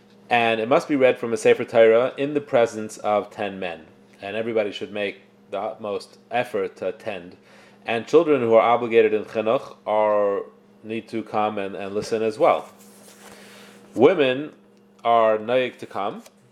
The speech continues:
especially of, you know, recently. That's, that's been the practice that women come to Parshas Zachor, but, uh, it, it seems that it's not so clear that women are actually obligated to come to Parshas Zachor. It's a discussion. It seems that in Europe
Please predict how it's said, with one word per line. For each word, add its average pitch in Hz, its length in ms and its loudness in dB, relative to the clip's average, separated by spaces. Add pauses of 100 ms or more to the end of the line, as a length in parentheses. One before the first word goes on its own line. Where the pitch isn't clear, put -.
(420)
especially 95 880 -6 (380)
of, 92 180 -4 (240)
you 101 120 -6
know, 90 120 -2
recently. 104 520 -6
That's, 92 300 0
that's 98 260 -4
been 98 240 -6
the 92 420 2
practice 104 400 -4
that 95 160 -2
women 95 240 -6
come 95 280 -8
to - 80 -14
Parshas 95 400 -4
Zachor, 139 420 -2
but, 143 360 4 (640)
uh, 107 400 4
it, 113 300 0
it 117 160 -6
seems 139 380 -2
that 104 440 2
it's 104 220 -10
not 113 220 0
so 113 120 0
clear 110 300 2
that 98 100 0
women 98 240 -4
are 101 220 -2
actually 120 360 -4
obligated 123 520 -4
to 117 80 -12
come 120 220 -10
to 120 80 -14
Parshas 117 340 -6
Zachor. 120 340 -4
It's - 120 -12
a 92 40 -16
discussion. 104 540 -6
It 95 140 -14
seems 104 220 -14
that 92 300 -2
in 95 180 -12
Europe 101 380 -4